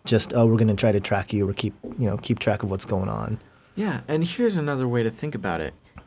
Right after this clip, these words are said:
Speaker 2: Even if you don't believe that this pa-, uh, this, uh, computer and these capabilities were created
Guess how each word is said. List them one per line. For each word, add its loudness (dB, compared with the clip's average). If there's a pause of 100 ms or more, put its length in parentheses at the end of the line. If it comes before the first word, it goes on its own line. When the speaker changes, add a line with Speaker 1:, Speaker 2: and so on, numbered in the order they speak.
(120)
Speaker 2:
Even 4
if -2
you 2
don't 0
believe 0 (400)
that -2 (380)
this -2 (1400)
pa-, -6
uh, 0
this, -6
uh, -4
computer 2
and 2
these 0
capabilities 0
were 0
created -2